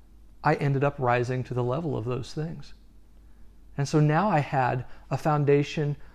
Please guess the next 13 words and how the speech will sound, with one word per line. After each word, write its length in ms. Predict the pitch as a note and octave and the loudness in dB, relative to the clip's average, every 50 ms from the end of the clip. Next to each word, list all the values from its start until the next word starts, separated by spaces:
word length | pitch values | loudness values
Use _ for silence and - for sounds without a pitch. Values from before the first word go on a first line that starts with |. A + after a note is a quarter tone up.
| - - - - | -20 -20 -10 -6
of 160 | - C3 - - | -6 -6 -6 -4
confidence 520 | - - E3+ E3+ D#3 D#3+ D3 C#3 C3 - | 0 4 4 4 4 2 0 0 0 -2
in 80 | C#3+ C3 | -2 0
who 200 | A#2 D#3+ E3 D3+ | 4 6 6 8
I 80 | C3 | 8
was 220 | B2 B2 B2 - B2 | 6 4 2 2 0
in 120 | A#2+ A2 | -4 -6
Christ, 680 | - - - C#3+ D3+ G3+ G3 C#3+ D3+ - - - - - - - - - - - - - - - - - - - - - - - | -6 0 2 4 4 4 2 -2 -4 -6 -8 -12 -14 -16 -18 -20 -20 -20 -20 -20 -20 -20 -20 -20 -20 -20 -20 -20 -20 -18 -8 -2
loved, 480 | C3 B2+ B2+ C3 C3+ C#3 D#3 D3+ - - - - - - - - | 2 4 4 4 4 2 0 -4 -10 -16 -20 -20 -20 -20 -16 -8
complete, 500 | - C3+ B2+ - - D3+ C3+ B2+ D#3 - - - - - - - - - | -4 -4 -4 -2 0 0 0 0 0 -4 -8 -14 -20 -20 -20 -16 -10 -10
accepted 540 | C3 - - - D#3 D3 - - C#3 B2+ | -8 -6 0 2 2 2 2 2 -2 -2
in 120 | C3+ C3 B2 | -2 -2 -2
him, 380 | - D#3 F#3 F#3+ D#3 D#3 D#3 | -2 0 0 2 2 0 -2